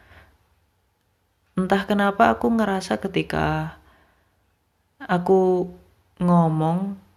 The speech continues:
tapi direkam itu, aku ngerasa ada yang dengerin, atau paling enggak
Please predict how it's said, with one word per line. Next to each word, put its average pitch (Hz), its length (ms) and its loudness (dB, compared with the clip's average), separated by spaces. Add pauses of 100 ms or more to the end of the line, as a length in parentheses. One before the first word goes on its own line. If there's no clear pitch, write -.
(100)
tapi 170 280 0
direkam 160 520 -2
itu, 190 240 -4
aku 202 400 -4
ngerasa 190 640 -2
ada 175 200 -2
yang 185 440 -2 (640)
dengerin, 156 600 2
atau 185 360 -2
paling 180 400 2
enggak 202 240 0